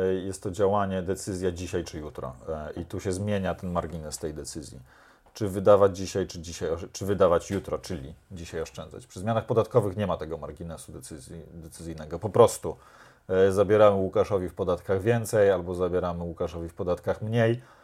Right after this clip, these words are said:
E, tutaj to, to nie wpływa na taki margines decyzji, e, oszczędnościowo-konsumpcyjnych Łukasza,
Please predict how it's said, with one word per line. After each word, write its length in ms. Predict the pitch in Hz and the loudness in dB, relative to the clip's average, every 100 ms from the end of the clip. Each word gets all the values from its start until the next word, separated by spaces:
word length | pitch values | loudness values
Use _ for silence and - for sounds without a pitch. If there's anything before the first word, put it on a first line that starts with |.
| _ | _
E, 220 | - 92 98 | 0 2 2
tutaj 400 | 120 131 110 98 | 4 10 10 10
to, 260 | - 117 117 | 6 8 8
to 160 | 117 | 4
nie 140 | 117 110 | 0 0
wpływa 360 | - 123 110 | -2 0 0
na 120 | 101 98 95 | 0 -2 -4
taki 260 | 95 - | -6 -4
margines 500 | 98 95 90 92 90 85 | -2 -2 -2 -4 -4 -6
decyzji, 640 | 85 - 85 78 80 78 80 78 78 | -8 -8 -8 -8 -10 -12 -8 -6 -6
e, 100 | - | -6
oszczędnościowo-konsumpcyjnych 1400 | 85 - 87 87 - 85 85 87 82 82 - 82 80 - | -8 -6 -8 -8 -6 -4 -4 -6 -10 -12 -12 -12 -12 -12
Łukasza, 500 | 82 - 76 - 80 | -10 -6 -6 -4 -10